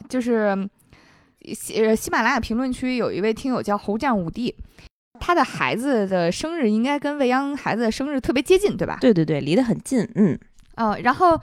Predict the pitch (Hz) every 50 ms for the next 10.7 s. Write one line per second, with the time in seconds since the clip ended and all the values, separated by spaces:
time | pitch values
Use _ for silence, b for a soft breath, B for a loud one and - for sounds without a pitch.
0 | B B - 320 311 - - - 202 196 - 220 240 320 - 202 175 190 226 -
1 | 381 370 269 247 - 311 285 285 285 269 254 240 233 214 - 202 202 247 233 226
2 | 254 254 247 - 277 233 247 240 214 202 208 214 202 190 185 - B B B B
3 | B B B B B _ _ _ _ _ _ _ 208 220 196 165 170 180 196 214
4 | 311 320 453 508 370 233 170 180 190 180 180 170 170 175 180 277 508 - - 202
5 | 208 - 240 226 214 185 180 180 190 - 523 - - - - 302 320 302 302 277
6 | 254 240 240 381 - - - 494 415 381 392 - - 302 277 277 294 277 - 349
7 | 403 415 330 320 359 466 466 440 320 320 - - - 233 240 - - - - -
8 | - - - - - 403 349 247 233 240 285 392 427 330 208 185 180 170 180 190
9 | 226 247 262 202 180 175 170 170 131 135 - 196 196 233 302 - 285 143 160 -
10 | 214 208 208 214 196 170 160 180 190 170 - - -